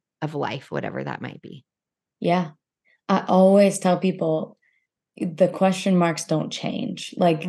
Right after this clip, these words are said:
Speaker 2: there's
Speaker 1: Mm-hmm.
Speaker 2: always these, like, question marks above people's heads, right? And
Speaker 1: Mm-hmm.
Speaker 2: maybe whenever you're in college, it's like, "What am I gonna do when I graduate? Who am I gonna marry?" Whatever. But, like, I'm married with a kid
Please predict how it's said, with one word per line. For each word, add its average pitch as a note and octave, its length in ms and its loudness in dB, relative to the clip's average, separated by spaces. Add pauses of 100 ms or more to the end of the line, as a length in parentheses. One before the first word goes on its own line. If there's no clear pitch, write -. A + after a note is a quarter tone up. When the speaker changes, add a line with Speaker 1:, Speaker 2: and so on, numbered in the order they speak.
(320)
Speaker 2:
there's D#3 360 4
Speaker 1:
Mm-hmm. - 60 4
Speaker 2:
always G3 300 4
these, F#3+ 200 2
like, E3 140 -2
question F3 520 -2
marks D#3 280 -6
above D#3+ 560 -2 (120)
people's E3 340 -2
heads, D3+ 440 -2
right? D#3 300 2
And D#3 260 0
Speaker 1:
Mm-hmm. F3 340 -8
Speaker 2:
maybe F3 320 4
whenever E3+ 300 0
you're D#3+ 180 0
in D#3 80 -4
college, D#3 520 -2
it's D#3 160 -10
like, D#3 280 -4 (240)
"What F3+ 160 2
am F3+ 80 4
I E3 80 4
gonna D#3+ 160 0
do E3 140 -2
when D#3 100 0
I D3+ 80 0
graduate? D3+ 680 -4
Who C#3+ 160 -2
am F3 120 2
I D#3 80 0
gonna D#3 200 0
marry?" D#3 540 -2 (300)
Whatever. E3 360 2
But, F3 140 0
like, D#3+ 320 -2 (240)
I'm F3+ 420 2
married E3+ 480 2
with F3 220 -2
a F3+ 60 -6
kid - 340 -6